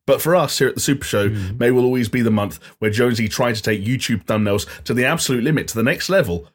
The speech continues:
Speaker 1: with an image so frightening that apparently, I've heard, top secret,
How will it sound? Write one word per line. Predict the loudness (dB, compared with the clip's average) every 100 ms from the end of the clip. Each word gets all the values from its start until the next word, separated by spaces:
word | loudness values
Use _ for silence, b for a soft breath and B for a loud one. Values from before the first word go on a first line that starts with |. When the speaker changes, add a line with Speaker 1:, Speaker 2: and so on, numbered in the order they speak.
| _ _
Speaker 1:
with | 0
an | 2
image | 0 0
so | 0 0
frightening | 0 -4 -2 -4 -6 B -8
that |
apparently, | -4 0 0 0 0
I've | 0 2
heard, | 2 2 0 -8 _ _
top | -8 -6
secret, | -4 -4 -4 -6